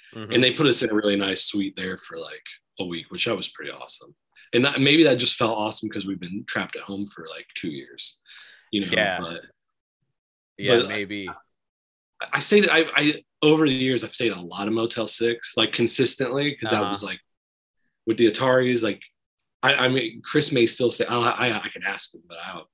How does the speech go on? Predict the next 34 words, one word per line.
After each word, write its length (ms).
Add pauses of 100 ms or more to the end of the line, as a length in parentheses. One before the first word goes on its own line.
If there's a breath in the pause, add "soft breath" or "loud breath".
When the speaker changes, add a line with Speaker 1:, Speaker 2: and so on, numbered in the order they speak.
(160)
Speaker 2:
and 80
he 120
probably 220
Speaker 1:
Yeah. 100
Speaker 2:
still 120
stays 300
in 140
Motel 240
six 400
when 100
he, 320
when 100
he 140
tou-, 180
when 140
he 100
tours, 400
you 100
know, 260
but, 260 (920 loud breath)
but 140
the 80
thing 240
was, 240
like, 240
with 120
those, 340
like, 180 (140)
they 160
were 100
consistent. 720
We 140
knew, 500
Speaker 1:
Mm-hmm. 380